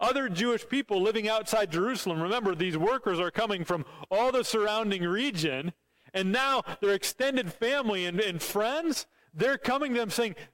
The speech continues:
"Ten times over, you gotta come back home. This is a dangerous spot. You can't be working here.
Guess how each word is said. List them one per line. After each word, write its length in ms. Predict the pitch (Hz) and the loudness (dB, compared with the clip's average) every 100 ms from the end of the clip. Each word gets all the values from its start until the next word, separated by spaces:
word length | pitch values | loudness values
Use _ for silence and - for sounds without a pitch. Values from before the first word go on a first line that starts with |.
| - | -6
"Ten 260 | 202 269 262 | -2 0 0
times 460 | 202 285 262 196 | 2 2 2 2
over, 320 | 240 254 196 - - - | 4 4 0 -2 -6 -2
you 100 | 233 | 2
gotta 220 | 330 214 | 2 2
come 260 | - 220 202 | 2 0 2
back 260 | 196 190 | 2 2
home. 500 | 175 240 269 214 131 - _ _ _ _ - | 2 4 2 0 -4 -10 _ _ _ _ -2
This 160 | 240 | 0
is 120 | 302 247 | 2 0
a 80 | |
dangerous 640 | 180 202 254 269 240 247 - | 2 2 2 0 0 0 -2
spot. 280 | - 269 226 | 0 0 0
You 100 | 202 | 0
can't 220 | 247 254 | 0 0
be 100 | 247 | 0
working 480 | 214 240 262 269 226 | 2 2 0 0 2
here. 400 | 214 175 131 | 2 0 -2